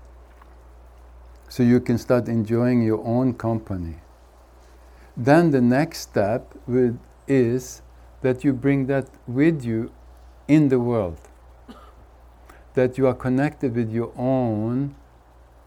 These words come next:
centeredness, your own peace,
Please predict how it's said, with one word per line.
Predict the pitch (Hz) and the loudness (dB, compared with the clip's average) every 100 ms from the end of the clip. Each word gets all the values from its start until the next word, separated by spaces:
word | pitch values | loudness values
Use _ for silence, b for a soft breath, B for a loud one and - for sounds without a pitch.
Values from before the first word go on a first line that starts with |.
| - - - - | -20 -20 -20 -20
centeredness, | - - 143 139 120 104 98 92 101 - - - - - - | -10 0 2 2 -2 -2 -4 -8 -14 -18 -20 -20 -20 -18 -2
your | 120 123 | 0 2
own | 127 127 113 - | 0 0 -2 -6
peace, | - 135 110 110 120 - | -6 -2 -2 -4 -6 -14